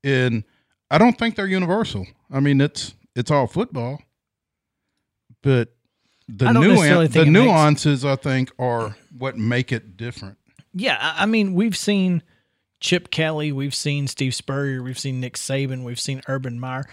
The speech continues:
Speaker 2: Those last three are probably the three best college football coaches in the last three decades, right?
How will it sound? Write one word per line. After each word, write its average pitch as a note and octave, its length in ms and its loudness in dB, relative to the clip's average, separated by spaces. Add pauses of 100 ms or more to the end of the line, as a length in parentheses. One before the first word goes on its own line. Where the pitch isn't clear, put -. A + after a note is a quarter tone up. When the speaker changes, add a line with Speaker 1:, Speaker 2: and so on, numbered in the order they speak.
(280)
Speaker 2:
Those F3+ 260 0
last D#3+ 360 -4
three C3+ 240 -4
are B2 140 -6
probably D#3+ 420 -4
the C3+ 100 -6
three D3+ 320 -4
best C#3 440 -6 (180)
college D#3 260 -4
football D3 260 -6
coaches C3+ 360 -4
in C#3+ 100 -4
the C3+ 120 -6
last D3 340 -8 (120)
three D3 200 0
decades, - 680 -6 (640)
right? B2 320 -6